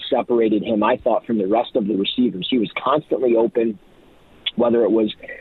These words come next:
a dig route, an out route, some of the spacing concepts that they would have. He was, he was very talented in that regard. So I think teams are gonna take a liking to him, and it wouldn't surprise me if he ended up moving up draft boards and, and really became a, a number,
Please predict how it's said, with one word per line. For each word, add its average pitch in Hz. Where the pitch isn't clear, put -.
a 117
dig 123
route, 123
an 101
out 120
route, 123
some 131
of 113
the 98
spacing 135
concepts 117
that 113
they 123
would 113
have. 117
He 175
was, 160
he 175
was 160
very 139
talented 127
in 104
that 117
regard. 107
So 123
I 151
think 160
teams 147
are 127
gonna 120
take 139
a 110
liking 127
to 123
him, 127
and 107
it 127
wouldn't 131
surprise 117
me 113
if 107
he 120
ended 113
up 107
moving 135
up 120
draft 120
boards 117
and, 107
and 107
really 120
became 110
a, 104
a 107
number, 113